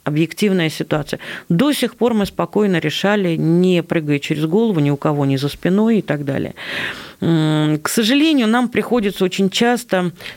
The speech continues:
знаете, раньше так говорили, а вот там концерт будет на День милиции, вот я на Пугачёву хочу сходить, да, то весь концерт, ладно, а я Пугачёву хочу посмотреть.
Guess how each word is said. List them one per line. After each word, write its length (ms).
знаете, 300
раньше 320
так 100
говорили, 480
а 140
вот 240
там 160
концерт 480
будет 360
на 360
День 200
милиции, 640
вот 100
я 100
на 100
Пугачёву 540
хочу 280
сходить, 400
да, 140
то 100
весь 140
концерт, 360
ладно, 220
а 20
я 120
Пугачёву 580
хочу 180
посмотреть. 460